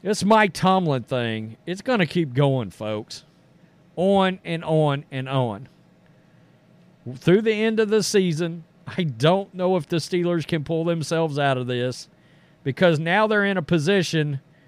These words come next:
that, yeah, they could win out and all of that, but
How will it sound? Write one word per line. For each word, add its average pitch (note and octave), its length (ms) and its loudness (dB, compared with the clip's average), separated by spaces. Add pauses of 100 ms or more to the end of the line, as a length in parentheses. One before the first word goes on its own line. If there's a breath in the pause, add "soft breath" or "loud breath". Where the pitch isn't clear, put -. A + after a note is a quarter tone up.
(600 soft breath)
that, D#3 320 4 (260)
yeah, G3 420 4
they D3+ 200 -2
could D#3+ 280 -4
win G3+ 280 2
out F#3 540 0 (120)
and D3+ 160 -8
all F3+ 300 4
of D3+ 120 0
that, F#3 380 6 (120)
but E3 420 2